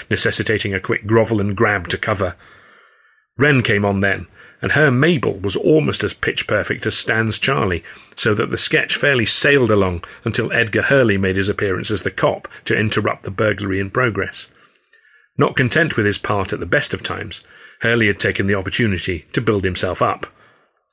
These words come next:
And how. The cop who strode onto the stage was a very different fellow to the chump we were used to. For a start, he had a big letter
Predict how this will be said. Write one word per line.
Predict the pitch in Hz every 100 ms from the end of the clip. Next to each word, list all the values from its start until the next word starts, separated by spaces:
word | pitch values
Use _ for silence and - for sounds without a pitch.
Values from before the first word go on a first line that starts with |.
| _
And | 104 98 95
how. | 117 92 90 - _ _ _ _ _ _ _ _ _ _
The | -
cop | - 127 -
who | 110
strode | 101 - 117 107
onto | 104 98
the | 98
stage | - 101 95 90
was | 98
a | 98
very | 92 123 120
different | 110 117 - -
fellow | - 104 98
to | 104
the | 92
chump | - 110 98 -
we | 95
were | 95
used | 98 107 -
to. | 95 80 - - - - - _
For | -
a | 107
start, | - 160 165 87 - - - -
he | 123
had | 135
a | 131
big | 110 151
letter | 120 127 -